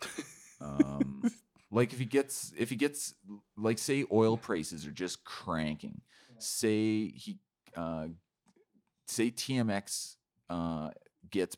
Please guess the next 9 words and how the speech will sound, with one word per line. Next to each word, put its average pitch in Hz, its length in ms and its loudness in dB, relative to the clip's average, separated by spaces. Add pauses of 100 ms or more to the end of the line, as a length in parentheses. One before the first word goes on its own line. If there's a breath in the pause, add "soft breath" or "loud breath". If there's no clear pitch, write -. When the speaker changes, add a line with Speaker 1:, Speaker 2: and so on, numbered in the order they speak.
(140)
Speaker 2:
pumping 95 640 -2
by, 76 380 0
like, 73 280 -4 (340)
uh, 67 320 -10
early 85 360 -2
twenty 82 380 -6
twenty-three 80 560 -8
or 73 80 -4
something. - 520 -12